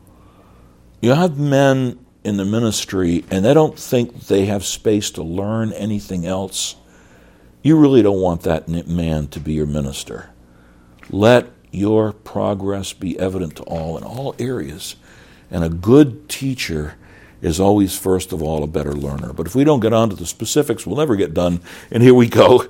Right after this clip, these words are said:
<laughs> These are the specific gifts as God is making a minister. And I'm gonna try to do a portrait for you here, okay? I'm not an artist,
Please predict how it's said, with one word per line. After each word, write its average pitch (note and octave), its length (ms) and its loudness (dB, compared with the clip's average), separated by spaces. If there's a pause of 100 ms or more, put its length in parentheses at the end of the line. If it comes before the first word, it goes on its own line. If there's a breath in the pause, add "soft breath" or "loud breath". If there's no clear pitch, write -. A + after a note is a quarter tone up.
(120)
<laughs> - 160 -20
These C#3+ 280 2
are B2+ 60 6
the A2 120 2
specific E3 1000 -4
gifts - 540 -2 (440 soft breath)
as F2+ 200 -2
God G#2 560 0 (100)
is E2+ 220 -8
making F#2 520 -6
a E2 140 -6
minister. F2+ 540 -4
And E2+ 80 -2
I'm G#2 60 0
gonna A#2 120 2
try G#3+ 340 -2
to F#3 120 2
do B2+ 160 2
a G2 40 0
portrait - 600 -4
for D#2 260 -12
you C#2 120 -12
here, D2+ 220 -12
okay? F#2+ 200 -6
I'm G2 100 -2
not G2+ 180 0
an E2+ 120 -2
artist, E2+ 360 0